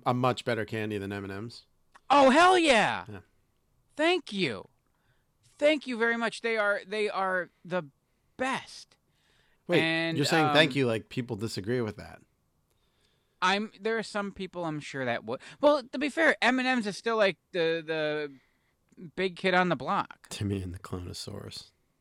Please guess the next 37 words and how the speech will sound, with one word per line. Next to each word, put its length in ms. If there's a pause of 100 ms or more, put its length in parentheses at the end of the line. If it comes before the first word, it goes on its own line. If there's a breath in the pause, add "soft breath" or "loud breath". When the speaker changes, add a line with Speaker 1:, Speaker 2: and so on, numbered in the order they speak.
(1500)
Speaker 1:
I 120
even 180
like 320 (200)
Reese's 380
Pieces 420
better 320
than 220
peanut 300
butter 220
M 140
and 80
M's. 400 (1080)
Speaker 2:
Yes. 460 (1000)
Yeah. 180 (1800)
Speaker 1:
And 100
I 60
like 140
peanut 220
butter 200
M 60
and 80
M's. 320 (180)
I 60
like 120
peanut 200
Speaker 2:
Yeah, 140
Speaker 1:
butter 100
Speaker 2:
I, 40
Speaker 1:
anything. 100
Speaker 2:
you 60
know 140
what? 200
I, 180
I've 260
come 360
to 140
like 380